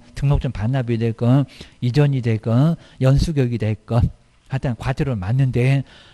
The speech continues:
자, 주-, 여기서는 개업공사가 아닌 자가 교도소 갈 건데 아까 일 학년 일반에 중개업을 하기 위해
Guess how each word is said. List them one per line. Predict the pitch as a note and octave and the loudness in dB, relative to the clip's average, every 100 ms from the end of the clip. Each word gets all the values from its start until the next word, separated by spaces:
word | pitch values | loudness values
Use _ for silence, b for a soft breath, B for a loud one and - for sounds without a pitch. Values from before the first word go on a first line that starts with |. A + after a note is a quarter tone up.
| - | -12
자, | A2+ | -12
주-, | - C3 | -10 -8
여기서는 | C3+ C#3 C3+ | -6 -4 -6
개업공사가 | - C#3 E3 C#3+ C#3+ F2 | -4 -6 -4 -6 -6 -6
아닌 | C#3 D#3 | -4 -2
자가 | D#3 A2+ G2 F#2 G2 - _ - | -4 -6 -6 -6 -8 -10 _ 0
교도소 | D#3 D3 - | 0 0 -4
갈 | G#2+ G2+ | -6 -6
건데 | A2+ G#2+ A#2 | -6 -6 -8
아까 | A2+ B2 | -10 -10
일 | G#2+ | -4
학년 | B2+ C3 | -4 -4
일반에 | A2+ G#2 A2+ C3+ B - | -6 -6 -4 -6 B -6
중개업을 | D3 C#3+ C3+ C3+ | -4 -2 -4 -4
하기 | D#3+ D3 G#2+ | -10 -8 -6
위해 | C3 A2+ A#2+ G#2+ | -6 -4 -4 -4